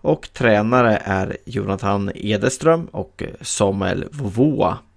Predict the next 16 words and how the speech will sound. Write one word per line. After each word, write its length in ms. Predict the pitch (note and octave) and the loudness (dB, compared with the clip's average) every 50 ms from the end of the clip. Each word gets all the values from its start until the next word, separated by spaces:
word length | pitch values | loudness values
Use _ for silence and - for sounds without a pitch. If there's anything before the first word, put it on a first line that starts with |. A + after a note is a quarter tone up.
| _ _ _ | _ _ _
Gävlepoddens 800 | - G#2+ B2 C3+ C3+ B2 B2+ B2+ C3 E3+ F3 E3 F3 E3 D3 - | -2 2 4 6 6 6 4 2 0 0 0 0 2 0 0 -2
stjärna 600 | - - - B2 A2+ A2+ B2 C#3+ D3 B2+ - - - | -2 0 2 2 4 2 2 2 2 2 0 -2 -4
är, 420 | - G2+ G2 F#2 F#2 F#2+ - - - | -4 -2 0 0 0 0 -2 -2 -4
eh, 220 | F2+ F#2 - - - - _ _ _ _ _ | -4 -4 -4 -6 -8 -10 _ _ _ _ _
Christer 580 | - - F#2+ G2 - - - - F#2+ G2+ F#2 - - - | -8 -4 -4 -4 -4 -6 -4 -2 0 0 0 -2 -4 -4
Lipovac 600 | G#2 G2+ C#3 G3+ G#3 - - G2 G2 A2 A2 - _ - - | -2 0 0 0 0 0 -4 -2 -2 -2 -4 -6 _ -20 -16
som 220 | - - - - G2+ | -14 -12 -10 -8 -6
gjorde 300 | G2 G2 F#2 - G2+ - | -6 -6 -6 -6 -8 -8
flest 560 | - - - - G#2+ A2 G#2+ - - - - | -8 -10 -6 0 0 0 0 0 -4 -6 -4
mål 360 | G#2+ G#2+ G#2 F#2+ F2+ F2 - - | -2 -2 0 0 -2 -2 -4 -6
under 440 | - G#2+ G2+ - - - - - - | -6 -6 -6 -6 -6 -8 -8 -8 -8
tjugonitton 1000 | - - - - - - A2 G#2+ G#2+ G2+ G2+ G2+ G#2 - - - A#2+ G2 - - - _ | -12 -12 -10 -10 -8 -8 -8 -8 -8 -8 -8 -8 -10 -6 -2 -2 -2 -2 -2 -8 -20 _
med 120 | - - - | -16 -12 -10
sina 340 | - - - - - A#2+ G#2 | -10 -10 -10 -10 -10 -10 -10
nio 500 | - - G2+ G2+ F#2 - - G2 - - | -8 -6 -4 -4 -4 -4 -4 -4 -4 -4
stycken. 520 | - - - - A2 A2 - - - - | -6 -6 -6 -6 -6 -6 -4 -6 -6 -6